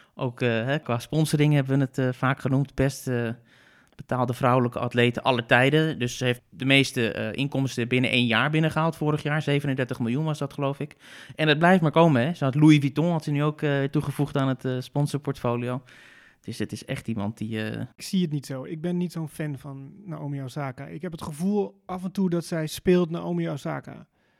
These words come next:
Speaker 2: Ik weet, het is wel een heel schuchter meisje, onzeker. En nu spreekt ze zich uit met Black Lives Matters. En de speeches zijn hartstikke grappig en leuk. Maar ik heb het gevoel dat ze nu ook wel een beetje probeert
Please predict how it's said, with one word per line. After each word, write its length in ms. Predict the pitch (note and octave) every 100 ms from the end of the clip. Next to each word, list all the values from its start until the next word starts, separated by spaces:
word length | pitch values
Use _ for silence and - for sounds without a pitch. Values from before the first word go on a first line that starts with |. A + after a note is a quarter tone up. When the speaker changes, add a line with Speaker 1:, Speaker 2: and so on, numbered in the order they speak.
| _ _ _ _ _ _
Speaker 2:
Ik 140 | D3+
weet, 100 | D#3+
het 80 | E3+
is 60 | D#3
wel 100 | E3
een 60 |
heel 140 | D#3 E3
schuchter 380 | - F3 - E3
meisje, 460 | D#3+ D#3+ D#3+ D#3+
onzeker. 560 | E3 D3 D#3 D#3+ D3+ D3+
En 100 | D3+
nu 100 | D#3+
spreekt 320 | - D3+ D3
ze 60 | D#3
zich 80 | -
uit 220 | D3+ D#3
met 160 | D#3 C3+
Black 200 | D3 D#3
Lives 220 | D3+ C#3+
Matters. 520 | D#3+ D3+ D3+ D3 D3
En 120 | C#3+
de 60 | C#3
speeches 420 | - F3 D#3 D#3
zijn 160 | D3+ D3
hartstikke 320 | C#3 - C3+
grappig 360 | - C#3+ D#3 C3
en 100 | D3
leuk. 300 | D3+ E3+ F3+
Maar 180 | D#3 D#3
ik 80 | D#3
heb 80 |
het 100 | D#3+
gevoel 240 | D3+ D#3 F3+
dat 140 | F3
ze 60 | F3+
nu 100 | F3+
ook 120 | E3+
wel 120 | F3+
een 80 | F3
beetje 260 | E3+ F3 E3+
probeert 540 | F3 D3+ F3 F3+